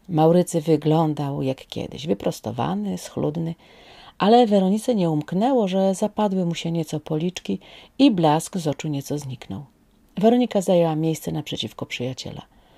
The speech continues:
"E, czego się napijesz, Weroniko?" "Może sok pomarańczowy,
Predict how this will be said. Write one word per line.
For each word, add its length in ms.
"E, 220
czego 260
się 120
napijesz, 340
Weroniko?" 540
"Może 920
sok 320
pomarańczowy, 600